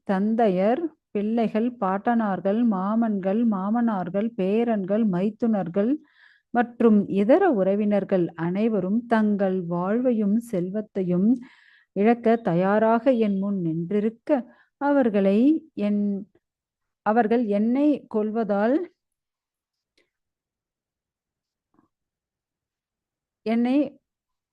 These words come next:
கொல்லலால் என்ற பட்சத்தில், கொல்லலாம் என்ற பட்சத்தில் நான் ஏன் அவர்களை கொல்ல விரும்ப வேண்டும்? உயிர்களையெல்லாம் காப்பவரே, இந்த பூமி ஒரு புறம் இருக்கட்டும், மூவுலகம் கிடைப்பதாயினும் நான் இவர்களுக்கு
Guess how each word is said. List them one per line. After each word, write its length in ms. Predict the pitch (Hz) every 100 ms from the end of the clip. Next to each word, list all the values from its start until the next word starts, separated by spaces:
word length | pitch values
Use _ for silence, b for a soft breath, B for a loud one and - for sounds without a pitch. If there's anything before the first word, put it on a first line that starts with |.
| -
கொல்லலால் 840 | 214 226 226 226 214 202 240 269 - _ _ _
என்ற 400 | - 202 208 220
பட்சத்தில், 960 | 226 202 - 240 226 202 196 202 165 - _ _ _
கொல்லலாம் 480 | - 196 214 226 254
என்ற 180 | 247 208
பட்சத்தில் 840 | 190 175 - 190 190 190 233 254
நான் 440 | 170 190 214 233 214
ஏன் 220 | 226 254
அவர்களை 580 | 233 190 202 196 240 262
கொல்ல 320 | 196 196 208
விரும்ப 380 | 196 185 196 202
வேண்டும்? 640 | 185 175 175 196 185 170 B B B _ 190
உயிர்களையெல்லாம் 760 | 202 190 208 208 208 208 220 233
காப்பவரே, 680 | 185 220 202 190 202 240 302 b b -
இந்த 340 | 220 214 214
பூமி 360 | 180 233 254 254
ஒரு 220 | 202 202
புறம் 360 | 208 208 220 220
இருக்கட்டும், 720 | 180 - 180 - 175 165 170 b b b
மூவுலகம் 760 | - 208 226 233 226 226 269 277
கிடைப்பதாயினும் 880 | 208 196 196 208 208 190 185 208 233 -
நான் 340 | 175 190 226
இவர்களுக்கு 920 | 214 196 196 196 185 - 202 226 269